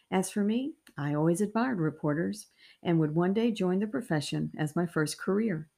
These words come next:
The distrust and skepticism of news has been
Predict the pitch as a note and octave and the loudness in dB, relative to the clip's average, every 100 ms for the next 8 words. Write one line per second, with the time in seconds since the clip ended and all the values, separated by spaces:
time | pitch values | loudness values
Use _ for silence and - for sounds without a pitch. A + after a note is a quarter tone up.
0 | _ _ _ _ _ _ _ _ A3 C#4+ | _ _ _ _ _ _ _ _ 2 2
1 | D4 - G#3+ G#3+ G#3 C#3+ - F3+ F3+ E3+ | -2 -2 0 2 0 -6 -4 -4 -2 -2
2 | E3+ D#3 D#3+ D#3 - C3+ C3 E3 F3 C#3 | 0 2 2 0 0 -2 2 4 6 6
3 | C#3 - D#3+ C#3+ D3+ D3+ D3 | 4 2 -2 0 2 2 -2